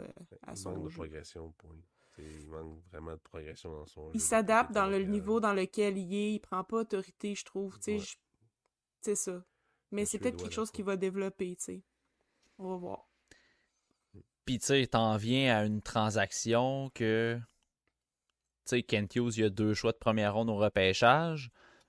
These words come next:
Speaker 3: Tu vas aller te chercher un attaquant pour ton top six. T'as ton choix de première ronde. Oui, Mailloux a plus de valeur, mais si tu décides d'en garder un, tu sais, aussi bien échanger Barron, qui a encore une valeur jusqu'ici.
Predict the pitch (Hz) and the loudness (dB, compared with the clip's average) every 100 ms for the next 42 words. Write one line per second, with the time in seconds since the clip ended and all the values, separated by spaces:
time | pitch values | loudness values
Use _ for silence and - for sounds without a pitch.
0 | _ - - 101 113 - 113 - 127 123 | _ -4 2 4 4 4 4 4 4 6
1 | 110 - 92 117 117 127 - 95 92 95 | 4 4 2 4 4 4 0 -4 -2 0
2 | 90 - - 143 165 156 - - _ _ | 0 0 0 2 2 0 -6 -8 _ _
3 | _ _ _ - - 113 113 104 117 - | _ _ _ -20 -2 2 4 4 2 2
4 | 107 101 95 98 123 165 156 139 - _ | 2 4 4 6 4 2 -4 -10 -14 _
5 | _ _ _ _ _ _ _ _ _ _ | _ _ _ _ _ _ _ _ _ _
6 | - 110 185 220 123 117 143 120 - 131 | -4 0 2 4 6 6 6 4 4 4
7 | 120 110 101 101 143 147 95 98 95 - | 8 8 8 8 6 4 0 -2 -2 -2
8 | - 139 - - 104 110 - 127 113 110 | -2 -4 -6 -8 2 4 4 2 2 2
9 | 101 95 104 101 104 98 104 135 143 131 | 2 4 2 4 4 4 4 0 -6 -10
10 | _ _ _ _ _ - 117 113 - - | _ _ _ _ _ -4 2 2 2 -2
11 | 101 120 120 117 101 101 113 107 98 95 | 2 4 4 4 4 4 2 6 8 8
12 | 110 143 131 90 87 90 131 131 113 107 | 6 2 0 -2 0 4 8 10 8 4
13 | 101 101 101 117 117 107 101 101 - - | 2 2 2 0 -2 -4 -4 -8 -6 -6
14 | - 139 | -4 -6